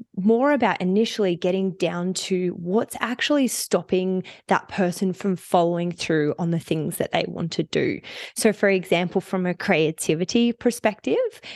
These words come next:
if someone is constantly getting those creative blocks, or they are,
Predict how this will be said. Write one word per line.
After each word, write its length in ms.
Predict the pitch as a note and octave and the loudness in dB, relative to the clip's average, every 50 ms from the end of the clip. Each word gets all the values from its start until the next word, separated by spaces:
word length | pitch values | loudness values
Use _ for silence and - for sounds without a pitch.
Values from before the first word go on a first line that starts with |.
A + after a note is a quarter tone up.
| - - - _ _ | -16 -18 -20 _ _
if 160 | - G#3+ G3+ - | 0 0 0 0
someone 380 | - A3+ A3 A#3 C4 C#4+ C#4+ | -2 -2 0 0 0 0 0
is 220 | C#4 - G3+ - - _ - | 0 -2 -2 -4 -4 _ -8
constantly 800 | - - - - - F#3+ G#3 G3+ - - C#4+ C4+ - B3+ A#3+ | -8 -8 -4 -2 0 0 0 0 -2 -2 -4 0 2 2 2
getting 300 | A3 - F#3+ F#3+ F#3 F#3 | 2 2 0 0 0 -2
those 240 | F3+ F3 F3 D#3+ - | -2 -2 -2 -4 -4
creative 540 | - - - F#3 E3 E3+ E3+ F3 F3 - - | -6 0 2 2 2 4 2 0 0 2 0
blocks, 440 | F3 - - - - - - - - - - - - - _ | 0 0 0 -2 -8 -8 -8 -8 -8 -10 -14 -16 -18 0 _
or 480 | - G3 F#3+ F#3 F3+ F3+ F3+ F3+ F3 - - | 4 6 6 6 4 4 4 4 2 0 -2
they 340 | F#3 F3 F#3 F3 F3 F3 - - | -2 0 2 2 2 0 0 0
are, 460 | - F3+ F3+ F3 F3 F3+ F3 D#3 - | -2 -2 -2 -2 -2 0 0 0 -2